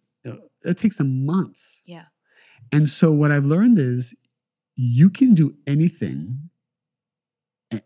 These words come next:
Speaker 1: and you can push it to the finish line with consciousness and speed without being reckless in order to kind of create this flywheel effect spiritually of energy. It's all about creating energy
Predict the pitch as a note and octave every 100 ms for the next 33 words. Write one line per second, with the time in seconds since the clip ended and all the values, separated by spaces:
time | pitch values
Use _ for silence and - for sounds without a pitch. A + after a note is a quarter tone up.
0 | - C3+ C#3+ F3 F3+ C3 - E3+ - -
1 | C#3+ A#2+ - D#3+ - G#2+ E2 - - _
2 | _ _ - A#2+ C3+ A#2+ - _ _ _
3 | - - F3+ F#3+ E3+ F3 D#3 - A#2 -
4 | - F#3 A#2 D#2 - _ _ _ _ _
5 | _ C#3 C#3 D3+ F#3 F#3+ B2 - C#2 -
6 | - _ _ _ _ _ _ C#3+ C#3+ E3
7 | D#3+ E3 D#3 - D#3 B2 - - - C#3
8 | C3 B2 - - _ A2+ A2+ - - -
9 | B2+ D3 D3 B2+ G#2+ - G2 - - -
10 | C3 B2 - G2 F2+ D2+ F#2 F#2+ - B2
11 | _ _ - - C3 E3 E3 C3+ - C3+
12 | A#2+ G#2 - - C3 A#2+ G#2 -